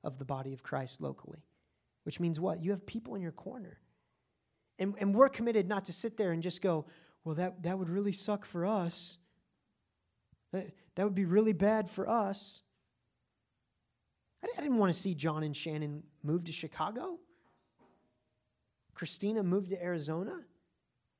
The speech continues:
But do you know we were able to come around them and pray with them through those decisions? And, and it, it was right. It was right.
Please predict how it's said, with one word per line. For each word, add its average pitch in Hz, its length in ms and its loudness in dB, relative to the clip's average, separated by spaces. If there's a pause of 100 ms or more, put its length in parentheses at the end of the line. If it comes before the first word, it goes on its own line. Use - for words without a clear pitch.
(560)
But 180 140 -2
do 180 100 -4
you 226 60 0
know 226 180 0
we 220 160 0
were 208 60 2
able 202 240 0
to 196 80 0
come 196 220 -4
around 170 320 0
them 226 180 -4
and 156 100 -4
pray 180 280 0
with 214 180 -4
them 202 220 -6
through 196 160 -6
those 190 200 0
decisions? 180 640 -4
And, 175 180 -4 (320)
and 185 160 -2
it, 190 120 -6
it 202 100 -2
was 214 220 -2
right. - 480 -12 (520)
It - 60 -14
was 214 160 -6
right. 247 460 -10